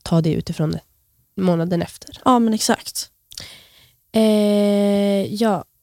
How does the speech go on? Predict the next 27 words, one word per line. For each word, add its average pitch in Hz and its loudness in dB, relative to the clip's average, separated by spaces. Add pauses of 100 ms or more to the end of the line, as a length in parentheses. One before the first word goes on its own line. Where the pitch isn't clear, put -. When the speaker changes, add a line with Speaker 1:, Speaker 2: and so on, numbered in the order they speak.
Speaker 3:
en 220 -4
till 226 -2
fråga. 202 -4
Hedda 240 -4
kan 226 -6
väl 202 -2
svara - -8
på - -10
den - -8
här. 117 -12 (220)
Speaker 2:
Mm. 254 6 (160)
Speaker 3:
Vad 262 4
borde 262 2
man 254 2
köpa 220 0
för - -8
aktier - -4 (120)
och 214 0
hur 214 2
vet 202 -2
man 202 -2
vilka 196 -6
aktier - -12
man 185 -8
ska - -10
köpa? - -10 (840)
Speaker 2:
Oj. 254 2